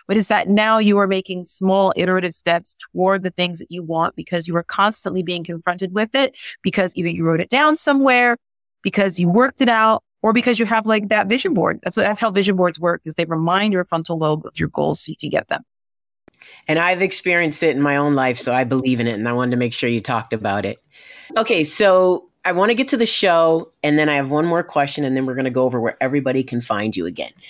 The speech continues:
Speaker 2: Talk about the show on own Network, Mother Like Daughter, and
Speaker 1: Sure.
Speaker 2: what you have found to be the greatest barrier between having a healthy relationship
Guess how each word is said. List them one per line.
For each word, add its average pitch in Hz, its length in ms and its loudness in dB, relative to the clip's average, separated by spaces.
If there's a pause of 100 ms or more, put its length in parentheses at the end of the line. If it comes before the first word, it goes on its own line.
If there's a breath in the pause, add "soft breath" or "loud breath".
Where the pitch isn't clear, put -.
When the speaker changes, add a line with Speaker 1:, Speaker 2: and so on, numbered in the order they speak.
(340 loud breath)
Speaker 2:
Talk 220 220 0
about 269 220 2
the 294 80 0
show 180 300 2
on 170 180 0
own 165 260 2
Network, 127 520 0
Mother 147 420 4
Like 156 320 0
Daughter, 117 460 0 (420 loud breath)
and 175 280 2
Speaker 1:
Sure. 170 100 0
Speaker 2:
what 202 380 2
you 339 140 6
have 254 160 4
found 190 340 0
to 175 60 0
be 156 140 2
the 147 100 -2
greatest 143 600 0
barrier 107 640 0 (100)
between 120 680 0
having 117 420 -2
a 113 60 -2
healthy 220 400 0
relationship 170 840 0